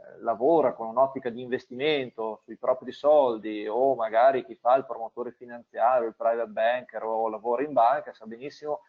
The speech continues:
quanto sia importante la performance, ma è ancora più importante la regolarità con la quale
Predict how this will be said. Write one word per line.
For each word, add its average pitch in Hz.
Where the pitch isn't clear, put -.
quanto 151
sia 135
importante 135
la 123
performance, 139
ma 117
è 120
ancora 131
più -
importante 143
la 120
regolarità 131
con 110
la 110
quale 123